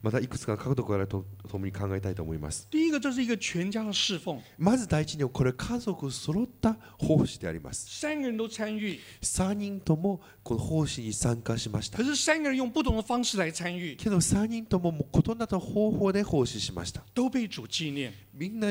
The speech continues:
Speaker 1: 主に覚えられています。
Speaker 2: 都被记载在约翰福音里面。
Speaker 1: 全部ヨハネの福音書の中に記されております。
Speaker 2: 再有，你注意到这次的侍奉呢，不是在他们自己家里，
Speaker 1: また皆さん気づ-、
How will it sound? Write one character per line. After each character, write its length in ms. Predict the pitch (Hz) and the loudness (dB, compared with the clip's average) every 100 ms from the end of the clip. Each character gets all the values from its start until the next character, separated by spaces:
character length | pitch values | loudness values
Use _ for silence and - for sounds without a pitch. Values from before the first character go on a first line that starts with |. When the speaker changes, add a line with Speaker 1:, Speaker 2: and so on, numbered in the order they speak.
| 190 | 0
Speaker 1:
主 320 | - - 190 | -2 -2 0
に 220 | 143 135 | 0 -2
覚 320 | - - 127 | 0 2 2
え 20 | 143 | 2
ら 140 | 147 | 0
れ 80 | 135 | -2
て 100 | - | -8
い 80 | 76 | -12
ま 160 | - | -12
す。 180 | - - - | -14 -14 -4
Speaker 2:
都 160 | 247 | -4
被 160 | 226 226 | -2 -4
记 220 | - 208 | -4 -6
载 140 | 180 170 | -4 -6
在 120 | 160 | -6
约 160 | 160 | -6
翰 160 | 160 170 | -6 -6
福 220 | 127 127 | -8 -6
音 180 | 131 143 | -6 -6
里 120 | 113 95 | -10 -10
面。 160 | 104 98 | -8 -2
Speaker 1:
全 180 | 190 | -2
部 80 | 165 | 0
ヨ 80 | 143 | 0
ハ 140 | 165 | 2
ネ 0 | |
の 80 | 156 | 0
福 120 | 127 | 0
音 60 | 127 | -2
書 160 | 123 127 | 0 0
の 80 | |
中 140 | 139 127 | 2 0
に 120 | 139 | -2
記 220 | - - 104 | -4 0 2
さ 140 | - 143 | 2 0
れ 80 | |
て 180 | 143 90 - | 0 -4 -6
お 80 | 90 | -4
り 80 | 85 | -4
ま 140 | 73 | -4
す。 160 | - - | -6 -2
Speaker 2:
再 140 | 330 | 2
有， 100 | 302 | 4
你 140 | 220 185 | 2 2
注 160 | 254 | 0
意 40 | 233 | 2
到 200 | 202 139 - - | 0 -2 -14 -10
这 240 | - 370 254 | 2 2 2
次 180 | - | -2
的 120 | 240 202 | 0 0
侍 240 | - 208 | 0 -2
奉 180 | 185 165 | -2 -4
呢， 80 | 139 | -4
不 100 | - | -4
是 60 | 269 | -2
在 120 | 294 | -2
他 120 | 247 | -2
们 100 | 254 | -2
自 120 | 247 240 | -2 -4
己 80 | |
家 240 | 147 170 165 | -2 -2 -2
里， 160 | 143 - - - | -6 -14 -18 0
Speaker 1:
ま 80 | 143 | 4
た 140 | 208 | 6
皆 180 | 190 160 | 6 4
さ 120 | 175 | 4
ん 60 | 139 | 0
気 160 | - | 0
づ-、 120 | 131 | -2